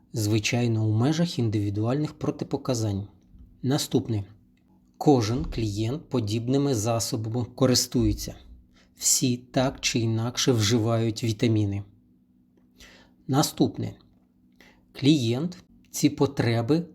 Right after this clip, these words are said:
найближчим часом задоволить. Більше того, необхідні вітаміни клієнт так інакше,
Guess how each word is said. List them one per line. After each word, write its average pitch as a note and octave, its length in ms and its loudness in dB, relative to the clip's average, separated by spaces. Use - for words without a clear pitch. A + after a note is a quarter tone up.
найближчим B2 1000 -2
часом C3 680 0
задоволить. A#2+ 760 0
Більше C#3+ 380 2
того, A2+ 380 -4
необхідні C#3 560 2
вітаміни B2+ 520 2
клієнт C#3+ 400 0
так - 340 -4
інакше, C#3 640 -2